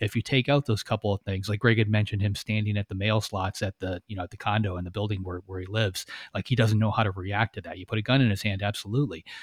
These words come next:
But it's, it's those moments, you know, when he's forced, you know, when he's in the, an H O A meeting or something at, at his, at his condo, at his building, like, when he's forced to act like a normal human,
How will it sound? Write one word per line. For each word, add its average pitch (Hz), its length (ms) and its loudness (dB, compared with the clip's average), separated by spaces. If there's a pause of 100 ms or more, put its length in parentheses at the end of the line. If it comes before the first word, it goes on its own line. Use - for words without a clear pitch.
(280)
But 113 160 6
it's, 104 220 0
it's 113 260 -4
those 117 400 4
moments, 104 640 0
you 113 80 -4
know, 98 80 -4
when 98 200 -4
he's 107 220 -2
forced, - 460 2
you 104 60 -2
know, 98 80 -2
when 98 100 -4
he's 110 200 0
in 107 100 2
the, 98 240 -2
an 104 80 -2
H 113 240 0
O 107 100 2
A 120 80 4
meeting 90 380 0
or 87 100 -6
something 90 400 -6
at, 87 240 -6
at 90 140 -4
his, - 120 -6 (240)
at 101 120 -8
his 87 100 -8
condo, 104 360 -2
at 85 60 -6
his 87 120 -6
building, 104 400 -2 (340)
like, 107 100 -12
when 110 120 0
he's 113 100 2
forced 123 440 4
to 101 120 2
act 104 180 2
like 101 160 -2
a 98 40 -4
normal 101 340 0
human, 92 460 0